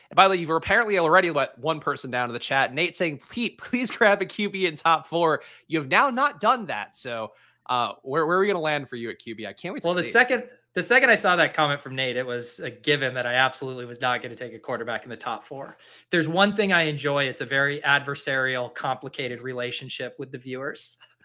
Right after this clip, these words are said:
Speaker 1: Uh, and, uh, Chip's admitting here he took Goff just 'cause he could not allow me to get him, which feels kinda like a snipe that we've just admitted to live on the stream.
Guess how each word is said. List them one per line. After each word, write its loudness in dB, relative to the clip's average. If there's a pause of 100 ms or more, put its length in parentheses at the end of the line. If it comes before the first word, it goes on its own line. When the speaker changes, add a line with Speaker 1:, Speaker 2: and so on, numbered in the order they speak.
(580)
Speaker 1:
Uh, 4
and, 0
uh, -6
Chip's 2
admitting 4
here 2
he -2
took -4
Goff 4
just -10
'cause -14
he -18
could -6
not 2
allow 4
me -6
to -12
get 0
him, -2
which -6
feels -2
kinda 2
like 0
a -12
snipe -4
that -2
we've -6
just -12
admitted -6
to -6
live -2
on -8
the -12
stream. -10